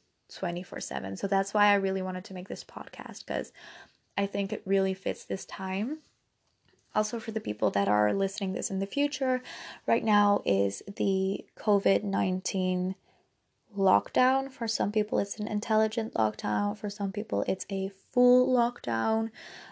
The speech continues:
Um, so it's a lot of stress, and a lot of people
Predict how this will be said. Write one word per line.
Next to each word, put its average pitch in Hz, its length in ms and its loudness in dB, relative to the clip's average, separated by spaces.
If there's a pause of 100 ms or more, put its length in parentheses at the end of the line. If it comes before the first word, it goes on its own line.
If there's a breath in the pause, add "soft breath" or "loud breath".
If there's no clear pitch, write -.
(160 loud breath)
Um, 208 420 0 (340)
so 226 300 2
it's 220 300 0
a - 20 0
lot 208 560 2 (140)
of 101 500 -2 (160)
stress, - 760 -4
and 196 120 -4
a - 20 -2
lot 196 180 0
of 202 140 -6
people 202 480 0